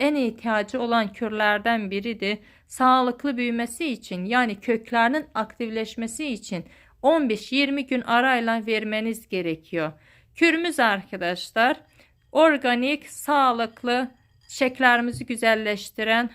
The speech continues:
havuç. Havucun içerisinde vitaminleri ben saymasam da siz biliyorsunuz. Çok güzel fayda sağlayan minerallerden zengindi, vitaminlerden daha çok zengindi.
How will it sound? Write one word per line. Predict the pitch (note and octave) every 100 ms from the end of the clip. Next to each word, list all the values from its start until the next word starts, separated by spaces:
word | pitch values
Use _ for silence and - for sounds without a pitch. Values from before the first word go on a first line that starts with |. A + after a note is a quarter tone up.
| -
havuç. | A3 G#3 A3+ C4+ - _ _ _
Havucun | - B3+ B3 C#4 C4
içerisinde | - A3+ G#3+ G#3 - G#3 A3 A#3
vitaminleri | G#3 G#3 G3+ F#3+ F#3+ G3 A#3+ B3
ben | G3+ F#3 -
saymasam | - - G#3 F#3 F3 - F#3+ F3
da | F#3+ G3+
siz | - G3 F#3+ G#3
biliyorsunuz. | G3 G#3 G3+ - F3 G3+ A3+ _ - _ -
Çok | D4+ C#4 -
güzel | G#3 A#3 A3
fayda | - A3+ G#3+ G#3 G#3+
sağlayan | - F#3+ F#3 F#3 F#3 G3 G3+ F#3+ _
minerallerden | A3 A3 A3 G#3+ G3+ G3 F#3+ F#3+ G#3+ G#3+ F#3+
zengindi, | F#3+ G3 F#3 F#3 F#3 F3+ F#3+ G3+
vitaminlerden | G3 G3 G3+ G#3 G#3 G#3 G#3 A3+ A#3+ G3+
daha | G#3 A#3+ A#3+
çok | G3 G3
zengindi. | - F#3+ F3+ F3+ F#3 F3+ G#3+ B3